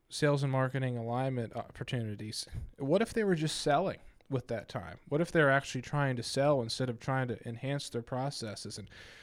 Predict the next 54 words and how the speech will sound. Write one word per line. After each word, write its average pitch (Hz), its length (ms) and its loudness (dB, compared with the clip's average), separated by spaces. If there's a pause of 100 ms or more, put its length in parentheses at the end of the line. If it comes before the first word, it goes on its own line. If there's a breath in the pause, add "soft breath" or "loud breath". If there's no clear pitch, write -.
thinking 180 340 2
about 135 300 6
it - 80 0
so 165 180 4
much 160 220 4
and 120 100 -4
planning 170 360 -2
so 147 200 0
much? 156 300 0
It's - 240 -8
analysis 160 440 4
paralysis, 139 720 -2
Josh. 87 400 -4
I 123 40 -8
mean, 123 140 -2
you're 127 140 0
not 151 340 2 (360 loud breath)
moving 160 320 10
forward 151 500 4
if - 140 -8
you're 120 80 -2
not 127 180 0
selling. 139 520 2 (580 loud breath)
And 120 320 2
marketers, 131 640 2 (100)
I - 40 -8
mean, 127 180 -2
if, 131 100 -4
if 131 160 -2
all 151 140 4
you're 165 140 2
doing 151 400 4
is, 123 240 -2
is 123 100 -4
supporting 147 600 -2
sales, 175 600 0 (380 soft breath)
then 123 400 -2 (120)
is 131 120 2
that 139 160 6
the 160 80 4
kind 165 180 4
of 131 60 2
marketer 135 360 6
you 135 120 6
wanna 135 180 6
be? 131 160 4
You 185 80 4
have 196 100 2
to 139 100 4
look 151 180 0
yourself 135 360 0
in 131 60 -4
the 117 80 -4
mirror 113 380 -2